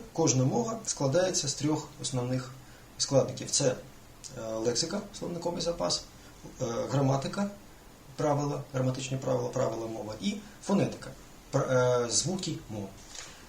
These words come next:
Е, вони відповідають, власне кажучи, для того, щоб вивчати всі три чис-, чи-, чи-,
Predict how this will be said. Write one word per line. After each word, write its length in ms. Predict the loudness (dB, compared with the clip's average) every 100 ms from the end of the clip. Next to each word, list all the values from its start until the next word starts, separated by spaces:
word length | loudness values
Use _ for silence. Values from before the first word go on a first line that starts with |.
| -8 -2
Е, 100 | 2
вони 240 | 6 6
відповідають, 600 | 6 4 2 4 4 4
власне 360 | 4 6 6 4
кажучи, 280 | 2 4 4
для 120 | 2
того, 240 | 2 2
щоб 180 | 2 2
вивчати 340 | 0 2 2 2
всі 160 | 0 0
три 160 | -2
чис-, 260 | -2 -2 2
чи-, 200 | 2 2
чи-, 400 | 0 0 0 -2